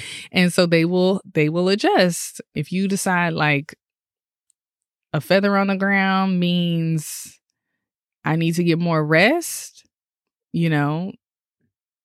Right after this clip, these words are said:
set that intention. And if you like me, they'll probably give you a lot of feathers. No, I don't know.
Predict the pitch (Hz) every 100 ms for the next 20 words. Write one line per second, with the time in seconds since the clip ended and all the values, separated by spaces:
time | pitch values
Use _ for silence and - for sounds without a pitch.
0 | _ _ - - 160 190 190 190 185 180
1 | 185 226 254 269 - 170 165 160 156 151
2 | 151 156 - _ _ _ _ _ _ _
3 | 175 170 180 190 202 220 180 180 175 170
4 | 175 175 175 175 170 196 170 156 - _
5 | - - 160 135 127 123 -